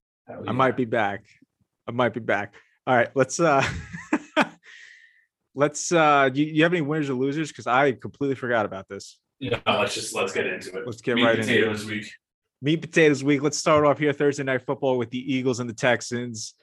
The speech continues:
Speaker 2: One thing I will add before, I'm gonna let you go first, but Texans are wearing their red jer-, uh, helmets. Let's go, baby.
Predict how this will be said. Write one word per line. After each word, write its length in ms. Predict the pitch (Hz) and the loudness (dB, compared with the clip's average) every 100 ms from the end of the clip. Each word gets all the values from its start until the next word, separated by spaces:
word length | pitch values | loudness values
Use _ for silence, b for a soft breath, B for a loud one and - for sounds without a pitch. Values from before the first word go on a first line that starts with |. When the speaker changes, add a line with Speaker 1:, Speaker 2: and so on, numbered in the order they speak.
| _ _ | _ _
Speaker 2:
One 180 | 139 147 | 0 2
thing 160 | 156 156 | 2 4
I 80 | 143 | 4
will 220 | 143 143 | 4 2
add 220 | 139 135 | 0 -2
before, 380 | 123 - 131 127 | -4 -6 -2 0
I'm 80 | 123 | 0
gonna 100 | 139 | -2
let 100 | 139 | -4
you 80 | |
go 40 | 120 | -6
first, 340 | - 131 113 - | -2 -2 -2 0
but 300 | 110 110 - | 0 0 0
Texans 400 | 143 127 156 135 | 0 0 0 0
are 120 | 135 | 2
wearing 240 | 135 143 | 2 2
their 120 | 139 139 | 0 2
red 220 | 151 139 | 0 0
jer-, 240 | 135 131 | -2 0
uh, 260 | 135 123 120 | 2 2 2
helmets. 400 | 147 135 113 - | 0 -2 -4 -6
Let's 160 | 117 | -6
go, 200 | - 165 | 0 2
baby. 420 | 160 131 131 123 | 4 2 2 -2